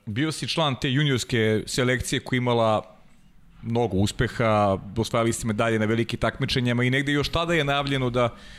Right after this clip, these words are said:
će ta generacija biti dominantna. Malo si u nekom uvodnom izlaganju to i napomenuo, pa ajde, eto, da se, da se možda posjetiš nekih, nekih, e, e, da kažem, okupljenja koje su tebi bila važna u, u, u, u tom periodu.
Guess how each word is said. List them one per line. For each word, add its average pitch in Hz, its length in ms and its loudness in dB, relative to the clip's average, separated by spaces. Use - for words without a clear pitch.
će - 160 -4
ta 139 140 -2
generacija 127 460 -2
biti 127 200 -4
dominantna. 120 500 0
Malo 143 240 0
si - 140 -2
u 139 40 0
nekom 143 300 -2
uvodnom 135 340 0
izlaganju 123 680 -2
to 131 140 2
i 131 40 0
napomenuo, 123 640 0
pa 123 320 -2
ajde, 123 300 0
eto, 123 180 -4
da 113 120 -6
se, 123 180 -4
da 113 160 -4
se - 140 -6
možda 123 260 -2
posjetiš 120 500 -4
nekih, 120 360 -4
nekih, 120 400 -6
e, 120 40 0
e, 110 340 0
da 117 120 0
kažem, 123 300 -2
okupljenja 127 480 0
koje 120 260 0
su - 140 -4
tebi 117 280 -2
bila 104 240 2
važna 92 400 -2
u, 87 100 -4
u, 90 680 -8
u, 110 140 -8
u 117 120 -6
tom 101 220 -6
periodu. 80 380 -6